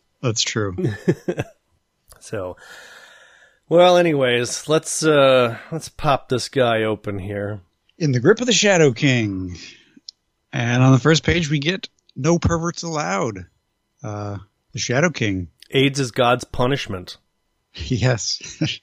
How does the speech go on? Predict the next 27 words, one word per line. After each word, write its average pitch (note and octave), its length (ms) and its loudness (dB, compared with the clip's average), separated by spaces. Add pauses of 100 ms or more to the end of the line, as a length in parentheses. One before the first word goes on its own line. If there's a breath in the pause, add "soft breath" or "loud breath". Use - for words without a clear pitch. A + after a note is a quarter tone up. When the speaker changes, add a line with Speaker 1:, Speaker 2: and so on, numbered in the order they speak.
(720 loud breath)
Speaker 2:
So - 140 -4
the A2+ 100 0
Shadow A3 320 2
King G3 260 0
here D#3 500 2
is A#2 280 0
just - 240 -6
talking C3 360 0
about A2+ 300 0
how A#2+ 280 0
easy C3 480 0
it A#2+ 140 -4
is A2 280 -2
to, G#2+ 320 -2
I - 60 -4
think, A2+ 240 -4
exploit - 680 -4
hate A#2 440 -6
and G#2 140 -6
prejudice G2+ 600 -4
and G#2 80 -4
all F#2+ 120 -4
that F#2+ 180 -6
sort F#2 240 -10
of F#2 80 -10
stuff. F#2 320 -12
So A2 260 -2